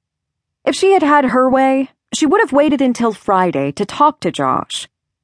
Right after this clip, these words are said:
Then he would have had the weekend to come to grips with being fired, and he could have come back on Monday to finish up the remaining week in the quarter.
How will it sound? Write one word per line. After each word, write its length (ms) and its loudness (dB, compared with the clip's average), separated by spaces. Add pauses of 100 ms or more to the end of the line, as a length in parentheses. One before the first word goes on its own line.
(140)
Then 460 2
he 180 -2
would 180 0
have 100 -4
had 220 -2
the 60 0
weekend 540 -2
to 80 -4
come 280 -2
to 100 -4
grips 520 -2
with 140 -4
being 300 -2
fired, 680 0 (300)
and 100 2
he 80 2
could 200 -4
have 100 -2
come 260 0
back 240 2
on 220 0
Monday 400 0
to 100 -4
finish 460 -2
up 220 0
the 100 -2
remaining 520 0
week 280 -2
in 80 -2
the 80 -2
quarter. 640 -4